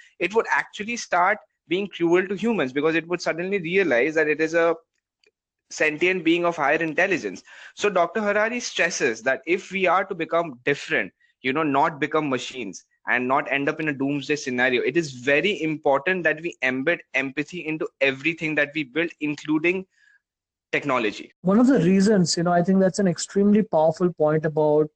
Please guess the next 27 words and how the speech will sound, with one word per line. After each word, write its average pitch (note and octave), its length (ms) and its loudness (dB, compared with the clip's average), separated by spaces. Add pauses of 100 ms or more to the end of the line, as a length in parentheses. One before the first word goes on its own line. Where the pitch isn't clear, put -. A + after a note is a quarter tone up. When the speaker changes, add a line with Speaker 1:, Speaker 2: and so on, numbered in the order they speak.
(280)
Speaker 2:
machines D#3+ 920 0
not D3 420 2
being D#3 340 4
able D3 300 4
to D3+ 140 4
ever D3 340 4
replace D3+ 600 0
humans, C#3 500 2
a D3+ 60 -2
fear D3+ 440 4
very C#3+ 480 2
commonly C#3+ 540 4
misrepresented C#3 1080 2 (560)
by C#3 140 2
many C#3 200 2
people C#3 300 0
around C3+ 240 2
the C3+ 80 2
world, C3 260 4
including D3 640 2
some C#3 220 -2
very C3+ 240 4
famous C3 340 0
technologists B2+ 720 -2
like B2 160 0 (100)
Elon C3 220 4
Musk. C3 340 0